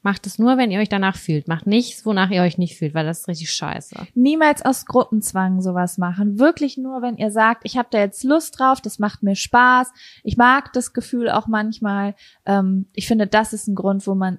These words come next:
Speaker 2: ja, einfach selbstbestimmt handeln.
Speaker 1: Ja, absolut.
Speaker 2: Alles andere ist ja, das ist ja furchtbar. Wenn ich mir vorstelle, ich wäre betrunken oder auf irgend-, in irgendeiner Art und Weise nicht nüchtern,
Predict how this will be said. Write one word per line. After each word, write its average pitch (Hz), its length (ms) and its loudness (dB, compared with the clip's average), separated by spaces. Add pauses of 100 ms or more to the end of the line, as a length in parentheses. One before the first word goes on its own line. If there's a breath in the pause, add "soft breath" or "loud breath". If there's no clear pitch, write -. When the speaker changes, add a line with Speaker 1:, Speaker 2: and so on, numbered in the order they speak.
Speaker 2:
ja, 175 280 -2
einfach 220 260 0
selbstbestimmt 185 800 -2
handeln. 160 420 -10 (260)
Speaker 1:
Ja, 202 280 6
absolut. 170 720 -4
Speaker 2:
Alles 226 240 2
andere 226 420 2
ist - 160 -6
ja, 175 80 -6 (240)
das 185 200 -8
ist - 140 -12
ja 147 140 -10
furchtbar. 208 800 0 (320 loud breath)
Wenn 220 120 4
ich - 140 -6
mir 190 140 2
vorstelle, 220 720 0 (200 loud breath)
ich 220 180 -4
wäre 208 360 2 (1040)
betrunken 240 920 0
oder 214 360 2
auf - 200 -6
irgend-, 302 280 0
in 233 120 -8
irgendeiner 254 480 0
Art 247 140 0
und 240 100 -2
Weise 214 260 2
nicht 233 420 0
nüchtern, 233 680 0